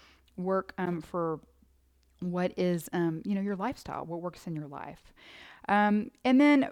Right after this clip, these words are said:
I think that what's more important to consider, or what, or another major piece of this, is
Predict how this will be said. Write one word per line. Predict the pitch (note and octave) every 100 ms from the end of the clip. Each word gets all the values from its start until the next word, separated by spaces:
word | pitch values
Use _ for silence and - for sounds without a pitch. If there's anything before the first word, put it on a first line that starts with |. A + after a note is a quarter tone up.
| -
I | B3+
think | B3+ D#4 D#4+ C4+
that | A3+ A3 G#3+ - -
what's | A3+ A3 G#3+
more | G3+ B3+
important | B3+ A#3 F3+ E3+ G#3+ A#3+ B3 - -
to | - - G#3 G3+ F#3+ - _ _ -
consider, | G#3+ F#3+ - A#3+ G3+
or | F3 F3
what, | F3 F#3+
or | F3 F3 -
another | F#3 F3+ F3+ G3 G3
major | F#3+ F3 E3
piece | D#3 - D#4 -
of | D#3
this, | D#3+ D#3+ - -
is | F#3 E3